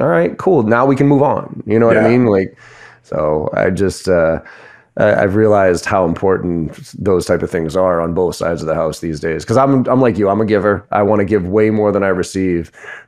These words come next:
Speaker 1: <clears throat> But I think a limiting thing is, is not being open to receiving, um, and giving too much. 'Cause
Speaker 2: Yeah.
Speaker 1: then it drains you in a lot of ways that you don't even understand. And I think that's what this break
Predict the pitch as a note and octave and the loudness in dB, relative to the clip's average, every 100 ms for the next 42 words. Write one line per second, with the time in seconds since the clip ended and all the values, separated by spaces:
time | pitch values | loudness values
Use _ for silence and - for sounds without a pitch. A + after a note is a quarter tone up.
0 | - G3+ A3+ F3 B2 A2 G2 A2 G2+ F#2 | -2 2 4 4 4 2 2 0 0 0
1 | G#2 G#2+ G2 F2 E2+ D2+ G2 F#2 F2 E2 | 2 2 2 0 -4 -4 -2 0 0 -2
2 | D#2 E2 G2+ E2 G2+ G2+ G2+ E2+ F2+ F2+ | -4 -6 -4 -2 0 0 0 0 0 0
3 | F2 F2 E2+ - E2 D#2 E2 - E3 A2 | -4 -4 -6 -4 -4 -4 -6 -10 -8 -2
4 | E2+ E2+ E2+ F2 E2 C#2+ - G#2+ G2+ A2+ | 0 2 0 -2 -6 -8 -6 -2 0 0
5 | E2 - A#2+ E2 D2 - - - _ - | -2 -2 0 0 -4 -10 -14 -16 _ -20
6 | _ _ - - F#2+ F2+ E2+ - - - | _ _ -2 0 0 0 0 -4 -18 -12
7 | G2 F#2+ G#2+ G#2+ G#2 F2+ F#2 F2 F2+ F2+ | -8 -2 0 2 2 0 -2 0 0 0
8 | F2 F2 E2+ D#2 E2+ F2+ F2 E2+ D#2+ D#2+ | 0 0 0 -2 -6 -2 -2 -2 -6 -6
9 | D#2 - E2+ D#2 D#2 F#2+ F#2 F2+ F2 - | -8 -6 -6 -4 -4 -2 -2 -2 -4 -6
10 | - F2 F2 - F2 - F2+ F2+ | -6 -6 -6 -6 -8 -2 -2 -2